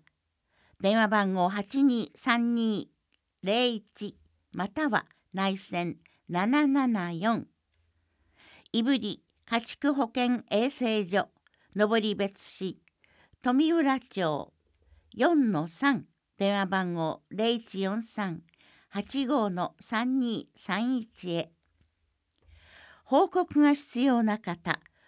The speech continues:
報告の対象になる家畜、家禽を一頭、または一羽でも飼育していて、次に当てはまる方。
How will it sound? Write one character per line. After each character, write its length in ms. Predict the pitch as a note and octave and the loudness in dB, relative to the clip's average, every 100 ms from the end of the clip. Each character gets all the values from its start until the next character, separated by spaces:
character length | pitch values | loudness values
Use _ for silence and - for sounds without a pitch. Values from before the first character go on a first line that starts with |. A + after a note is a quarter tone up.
| _ _ | _ _
報 240 | - C#4+ | 0 0
告 260 | - E4 D#4 | 2 0 4
の 180 | C#4+ C#4+ | 4 4
対 260 | C#4 A#3+ | 2 0
象 260 | A#3+ B3 A3+ | -2 0 0
に 160 | G#3+ G#3 | 2 0
な 140 | G3 | 0
る 140 | F3+ | -2
家 180 | F#3 G3 | -6 -6
畜、 320 | - - B3 | -6 -6 -6
家 200 | A#3 A#3 | -6 -8
禽 380 | A3+ A3+ A3+ G#3 | -6 -2 0 2
を 140 | G3+ G3+ - - - | 2 0 -10 -16 -8
一 120 | G3+ - - | -8 -10 4
頭、 400 | F4 C#4 C3 - _ _ _ _ _ | 6 6 4 -2 _ _ _ _ _
ま 120 | A3+ | -8
た 140 | A3+ F#4+ | 0 4
は 120 | G#3 - | 4 2
一 140 | F3+ _ _ | -6 _ _
羽 140 | D3 - _ | -4 -4 _
で 140 | - F4 | 0 4
も 240 | E4 - _ _ | 4 2 _ _
飼 240 | - - B3 | -8 -2 0
育 240 | A#3 A#3+ | 0 -2
し 120 | A#3+ - | -2 0
て 140 | A#3 | 0
い 120 | G#3 | 0
て、 220 | - A#3+ - _ | -4 -10 -10 _
次 280 | - G4 G4 | -4 2 6
に 200 | A#3+ - | 4 2
当 100 | - | -6
て 140 | G3 G3+ | -4 -2
は 160 | G#3+ | -2
ま 140 | F3+ E3 | -2 -4
る 120 | D#3+ | -6
方。 400 | - D3+ G3+ | -10 -6 -4